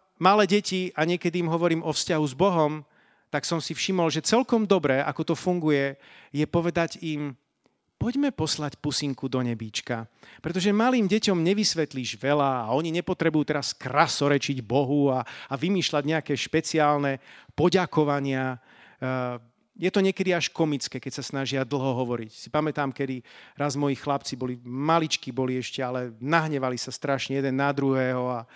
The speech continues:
a potom večernú modlitbu sme mali a začali ďakovať Bohu. A, a Samko začal ďakovať: „Ďakujem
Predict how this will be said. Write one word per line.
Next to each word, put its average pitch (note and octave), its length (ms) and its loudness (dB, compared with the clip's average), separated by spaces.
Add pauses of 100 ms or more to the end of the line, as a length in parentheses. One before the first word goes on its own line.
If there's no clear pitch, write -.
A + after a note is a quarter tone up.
(380)
a C3 80 -8
potom C3+ 640 0
večernú D3 400 2
modlitbu D#3+ 400 2
sme C3 160 0
mali C3 260 0
a C3 60 -4
začali C#3 340 -6
ďakovať B2+ 540 -4
Bohu. A2+ 340 -2 (480)
A, B2 540 0 (420)
a - 160 -20
Samko C#3+ 320 -4
začal C3 380 -4
ďakovať: B2 420 -4
„Ďakujem B2 560 -2